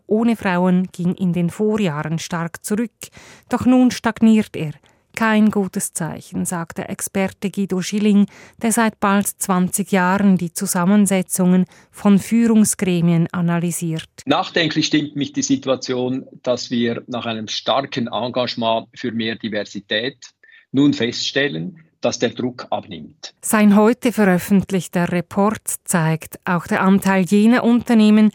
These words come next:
Speaker 1: die mit dreißig Prozent einen höheren Frauenanteil in der Geschäftsleitung haben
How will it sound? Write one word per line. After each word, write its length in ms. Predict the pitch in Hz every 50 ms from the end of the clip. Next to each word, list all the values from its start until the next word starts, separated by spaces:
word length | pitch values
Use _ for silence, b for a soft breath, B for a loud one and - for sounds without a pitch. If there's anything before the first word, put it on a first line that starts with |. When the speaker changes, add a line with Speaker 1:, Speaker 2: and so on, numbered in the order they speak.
| b b b b b -
Speaker 1:
die 80 | 202
mit 180 | 196 202 180 - _
dreißig 540 | - 190 175 175 202 220 - - 262 - _
Prozent 600 | - 247 - - - - 156 151 160 160 - 170
einen 380 | 165 165 170 170 170 165 139
höheren 400 | 143 180 208 240 254 247 247 247
Frauenanteil 880 | 226 - 220 202 196 190 196 196 190 185 190 190 - 202 185 180 180 180 -
in 160 | - 190 175
der 100 | 190 -
Geschäftsleitung 840 | 185 - 202 190 - - - - - 180 170 175 - - 190 190 170
haben 340 | 170 170 170 - 175 170